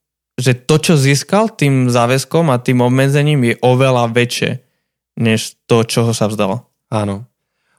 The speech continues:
Speaker 2: Lebo keď, ehm, keď si to dáme do, do protipólov, že záväzok a sloboda, tak vtedy o slobode hovoríme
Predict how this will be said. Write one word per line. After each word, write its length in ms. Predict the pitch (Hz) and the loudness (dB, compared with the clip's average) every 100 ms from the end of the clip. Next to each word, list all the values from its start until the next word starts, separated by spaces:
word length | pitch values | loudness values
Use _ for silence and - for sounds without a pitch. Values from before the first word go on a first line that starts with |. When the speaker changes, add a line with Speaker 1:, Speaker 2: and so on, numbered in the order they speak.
| _ | _
Speaker 2:
Lebo 260 | 117 127 143 | 2 2 2
keď, 240 | 160 156 - | 0 -2 0
ehm, 360 | 147 139 139 139 139 _ _ _ _ _ - - - | 2 2 2 -2 -6 _ _ _ _ _ -14 -12 -8
keď 100 | - | -2
si 100 | 160 | 0
to 140 | 175 165 | 2 2
dáme 160 | 160 | 2
do, 400 | 139 135 123 - _ _ | 2 2 0 -4 _ _
do 300 | 127 120 123 | -20 -4 -2
protipólov, 720 | 120 117 - 117 104 110 127 | 2 0 0 -2 2 2 2
že 140 | 127 107 | 2 2
záväzok 400 | 110 110 113 113 | 2 2 0 0
a 100 | 117 | -2
sloboda, 500 | - 107 92 98 120 175 - - _ | -2 -2 0 -2 -2 -2 -6 -18 _
tak 140 | 120 | -6
vtedy 320 | - 131 123 | 0 0 2
o 80 | 123 | 0
slobode 400 | - 127 123 123 | 0 0 2 2
hovoríme 480 | 117 117 117 113 | 2 2 2 0